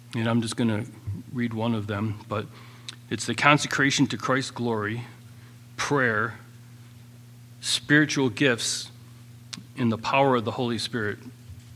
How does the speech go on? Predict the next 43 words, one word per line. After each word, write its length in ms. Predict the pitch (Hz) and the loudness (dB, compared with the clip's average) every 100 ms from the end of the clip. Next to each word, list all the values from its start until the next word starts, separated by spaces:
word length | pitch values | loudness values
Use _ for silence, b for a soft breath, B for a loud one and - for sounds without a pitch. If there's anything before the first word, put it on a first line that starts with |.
| - - - - | -20 -18 -12 -2
And 220 | 117 110 | 0 2
just 440 | 127 139 160 - - | 2 0 -4 -8 -2
to, 400 | 127 117 113 104 B B B B B B B B B B - - - B B | 0 2 0 -4 B B B B B B B B B B -20 -20 -20 B B
s-, 240 | - - | -2 2
under 220 | 147 139 127 | 6 6 6
spiritual 460 | - 143 135 139 | 4 4 4 2
gifts, 280 | 113 127 120 | 2 2 2
it's 180 | 117 - | -4 -6
just 200 | - - | -4 -4
a 40 | |
paragraph. 520 | - 123 117 107 92 | -2 0 0 0 -6
"The 120 | - 117 | -6 -2
third 300 | - 170 156 | 6 8 10
method 340 | 151 151 135 | 10 8 4
God 240 | 131 135 | 6 4
uses 380 | 120 127 123 113 - - | 4 2 2 -2 -4 6
in 100 | 127 | 8
the 120 | 123 | 8
exercise 680 | 123 - 131 - 123 120 110 | 4 2 -2 2 2 2 -2
of 220 | - 110 | -6 -6
spiritual 460 | - 131 127 127 120 | -2 2 2 2 -2
gifts, 340 | 120 117 - | -2 -2 -4
the 80 | 123 | -6
giving 460 | - 131 143 175 | 2 4 8 6
of 100 | 139 | 6
these 220 | 127 127 107 | 4 2 2
gifts 320 | 135 131 127 | 0 2 2
and 120 | 117 | 2
the 80 | 123 | 2
exercising 720 | 131 139 143 123 131 123 127 | 0 0 -2 0 2 4 2
of 100 | 123 | 2
these 220 | 113 117 107 | 0 -2 0
gifts 340 | 127 120 - | 0 0 -6
is 240 | - 123 107 | -6 -4 -2
what 320 | 117 131 - | 2 0 0
the 80 | 117 | -2
work 320 | 110 127 123 | 2 2 0
of 140 | 123 | -2
the 60 | 107 | 2
ministry 440 | 117 123 117 117 | 4 4 2 -2
is 120 | 113 | -2
all 160 | 113 110 | -2 -2
about. 320 | 101 101 98 | -2 -2 -4